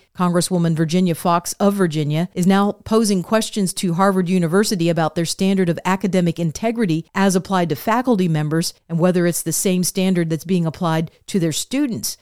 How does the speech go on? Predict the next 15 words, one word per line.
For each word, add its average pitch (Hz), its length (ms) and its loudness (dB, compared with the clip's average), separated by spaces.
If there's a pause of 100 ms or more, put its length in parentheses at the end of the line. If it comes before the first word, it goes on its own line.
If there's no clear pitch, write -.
Fox 180 360 0
indicated 196 500 2
that 165 240 -2
federal 226 380 2
funds 240 340 2
to 190 140 0
Harvard 180 480 2 (200)
are 190 120 0
contingent 220 580 2
upon 180 300 0
their 175 260 2
accreditation, 170 840 0 (200)
and 180 100 -2
that 185 160 2
accreditation 170 880 0